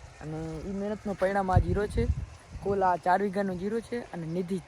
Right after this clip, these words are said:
ચાર વાવેતર કરવામાં આવેલ છે. કુલ ચોવીસ તારીખે વાવેતર કરી દેવામાં આવેલ છે જીરાનું. આવતી,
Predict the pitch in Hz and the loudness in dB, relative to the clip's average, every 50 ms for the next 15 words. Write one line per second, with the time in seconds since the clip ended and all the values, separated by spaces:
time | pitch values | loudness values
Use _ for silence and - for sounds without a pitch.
0 | - - 202 220 226 220 214 190 175 170 180 180 180 175 170 - - 156 - - | 2 6 8 8 8 8 6 4 -2 -2 -2 -2 -2 -4 -6 -8 -10 -8 -6 -6
1 | 170 170 175 165 165 165 160 165 165 165 156 - - 196 202 214 - - - - | -4 -4 -4 -4 -4 -4 -4 -4 -4 -6 -8 -10 -10 -12 -12 -12 -12 -14 -14 -16
2 | - - - - - 196 175 - - 190 202 220 214 - 220 214 214 220 214 - | -16 -16 -8 -4 -4 -4 -4 -4 -2 0 0 0 2 4 4 4 4 2 0 -2
3 | 214 214 220 226 - - - - - - - - 180 190 202 208 - 202 190 202 | -2 -2 -2 -6 -10 -14 -16 -16 -16 -12 -2 2 2 4 4 2 0 -2 0 0
4 | 214 208 202 214 208 202 190 180 180 180 180 180 175 - - - 170 160 180 185 | 0 2 2 2 2 2 2 2 2 0 0 -2 -4 -6 -8 -8 -8 -6 -4 -4
5 | 185 185 185 196 196 - - - - - - - 156 185 190 - 208 | -4 -4 -4 -6 -10 -14 -16 -16 -16 -8 -2 2 2 2 2 0 -4